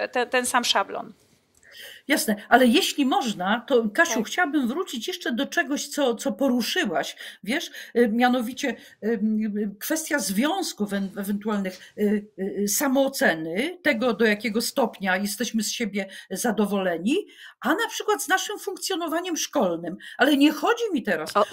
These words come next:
Speaker 3: oceny.
Speaker 2: funkcjonowanie w grupie rówieśniczej,
Speaker 3: Aha.
Speaker 2: bo to jasne, że jest ważne, ale o zw-, związek z, z ocenami.
Speaker 3: Aha.
Speaker 2: Wiecie, są i takie sytuacje, kiedy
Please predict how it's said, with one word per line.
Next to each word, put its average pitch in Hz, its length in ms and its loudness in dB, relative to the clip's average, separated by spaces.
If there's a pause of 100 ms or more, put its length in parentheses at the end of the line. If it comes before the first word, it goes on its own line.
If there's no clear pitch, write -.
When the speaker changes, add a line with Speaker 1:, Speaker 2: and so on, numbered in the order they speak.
(100)
Speaker 3:
oceny. 247 280 2
Speaker 2:
funkcjonowanie 269 520 2
w 226 80 0
grupie 320 400 6
rówieśniczej, 240 840 2
Speaker 3:
Aha. 185 100 -6 (100)
Speaker 2:
bo 233 80 4
to 233 220 0 (120)
jasne, 302 340 0
że 226 120 0
jest 202 140 0
ważne, 185 240 -4 (300)
ale 302 200 4
o - 60 -8
zw-, 277 300 -8
związek 392 640 -4 (120)
z, - 120 -6 (200)
z - 60 -6 (300)
ocenami. 381 640 -2
Speaker 3:
Aha. 196 360 -6
Speaker 2:
Wiecie, 392 280 -2 (260)
są - 220 0 (160)
i 320 200 -4
takie - 380 -4
sytuacje, 190 920 -4 (300)
kiedy 277 460 0